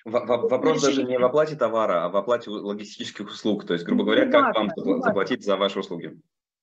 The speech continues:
Speaker 1: Из России.
Speaker 2: Неважно, логистика, товар, неважно, принципиально проход денег в Эмираты из России, Беларуси и Украины. Нет. Если оплата, э, будет, она либо тогда идет,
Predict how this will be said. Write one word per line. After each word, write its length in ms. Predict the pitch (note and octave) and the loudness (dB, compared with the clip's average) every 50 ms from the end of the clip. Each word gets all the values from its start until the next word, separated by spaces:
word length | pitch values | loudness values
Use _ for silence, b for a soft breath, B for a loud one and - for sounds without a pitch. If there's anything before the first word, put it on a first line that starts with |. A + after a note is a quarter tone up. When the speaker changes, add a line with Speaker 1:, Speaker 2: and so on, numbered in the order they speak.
| _ _ _ _ _ _ _ _ _ _ _ B B B B - | _ _ _ _ _ _ _ _ _ _ _ B B B B 2
Speaker 1:
Из 160 | C4 D#4+ E4 | 2 4 4
России. 240 | D4+ - A#3+ A#3 - | 4 2 2 0 -4
Speaker 2:
Неважно, 240 | F3+ G#3+ G3+ F#3 - _ | -8 -8 -8 -8 -10 _
логистика, 640 | - B3 D4+ D#4+ C4+ B3+ D4 C#4 - B3+ B3 A#3+ A#3 | -2 0 0 0 0 -2 -8 -8 -8 -10 -8 -8 -8
товар, 440 | - C#4+ C4 C4 B3 B3 A#3 G#3+ A3 | -4 -6 -6 -4 -2 -2 -2 -2 -4
неважно, 500 | B3 C4 B3+ C4 B3 - G#3+ G#3 G3+ F#3+ _ _ | -6 -6 -4 -6 -6 -6 -8 -14 -16 -16 _ _
принципиально 680 | - C#4+ C4+ - C#4+ A#3+ - D4+ C4 A#3+ A#3 G3+ F#3 | -8 -8 -6 -6 -8 -4 -2 0 0 0 0 -2 -4
проход 500 | F3+ - B3 A#3+ A#3+ - D4+ F4 E4+ A#3+ | -6 -4 -4 -4 -4 -4 -6 -6 -6 -6
денег 340 | G#3+ A3+ C4+ C4 C4 C4+ C4 _ | -6 -4 -2 -2 -2 -4 -6 _
в 220 | G#3 G3+ A#3 - - _ | -6 -4 -4 -4 -4 _
Эмираты 480 | A#3 A#3 A3+ A3+ C4 D4 D#4+ D#4+ - | -10 -8 -6 -4 -2 -2 -2 -2 -4
из 300 | D4 - _ A#3 C4+ B3 | -12 -10 _ -8 -6 -4
России, 340 | C4+ A3+ G#3 G#3 - D4 D4+ | -2 -4 -4 -4 -4 -6 -6
Беларуси 540 | C4 A3 G#3 G3 G3 G3 G#3 A#3+ B3 B3 - | -6 -6 -4 -2 -2 -2 -2 -4 -6 -6 -8
и 40 | A3+ | -10
Украины. 420 | G#3 - G#3 G3 G3 F3 E3 D#3+ E3 | -6 -4 -4 -4 -4 -4 -8 -12 -8
Нет. 220 | G3 G#3+ F#3 - - _ _ _ _ _ _ _ _ _ _ _ _ _ _ _ _ _ _ B B B B | -6 -6 -6 -6 -10 _ _ _ _ _ _ _ _ _ _ _ _ _ _ _ _ _ _ B B B B
Если 360 | - G3+ D4 D4+ - - B3 | -2 0 0 0 0 0 -2
оплата, 760 | A#3 - - A3+ A3+ - D4 C#4+ B3+ B3 - A#3 A3 G3+ - - | -2 0 0 -4 -2 0 0 0 0 0 0 0 0 0 -2 -2
э, 680 | G#3 G#3+ G#3 G#3 G#3 G3+ G3 G3 - - _ _ _ - | -2 0 0 0 0 -2 -4 -8 -14 -20 _ _ _ -20
будет, 500 | - G#3+ A#3+ D4+ D#4+ C#4+ F4+ F4 - _ - | -10 -4 -2 -2 0 0 -2 -4 -4 _ -6
она 360 | - A3 A3+ A#3+ B3 A#3+ A3 | -6 -4 -2 0 0 -2 -2
либо 420 | G#3+ B3 B3 C4+ C#4+ C4 G3 A3 G#3 | -2 -4 -2 -2 -2 -4 -4 -8 -8
тогда 360 | - G#3 G#3+ G#3+ G#3+ A#3 G#3 | -6 -8 -8 -4 -2 -2 -2
идет, 380 | F#3+ G#3+ A3 F#3+ A#3 A3 G#3 - | -2 -4 -10 -8 -8 -8 -8 -10